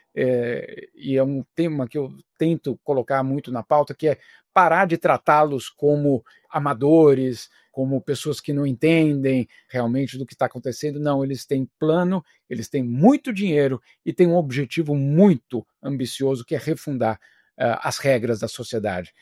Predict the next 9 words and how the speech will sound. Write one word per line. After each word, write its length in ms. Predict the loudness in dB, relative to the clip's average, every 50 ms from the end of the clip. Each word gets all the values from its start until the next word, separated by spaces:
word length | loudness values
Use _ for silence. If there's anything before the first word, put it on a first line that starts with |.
| _ _ _ _ _
Então, 440 | -12 -4 0 2 2 2 2 0 -2 -4
vamos 220 | -2 0 0 0 2
parar 440 | 2 2 2 2 0 -2 -4 -6 -10 _ _ _ _ _
de 140 | -16 -14 -2
tratá-los 580 | 0 0 0 2 0 -2 -2 -2 -2 -4 -6 -8
de 120 | -10 -12
forma 500 | -6 -2 -2 0 0 0 -2 -2 -4 -6 _ _ _ _
debochada, 880 | -2 -2 0 0 -2 -4 -2 -2 0 0 2 0 0 -2 -2 -4 -6 -6 -8 _ _ _ _ _
amadora. 840 | -4 -2 -2 -2 -2 -2 0 2 4 4 4 4 2 2 0 -2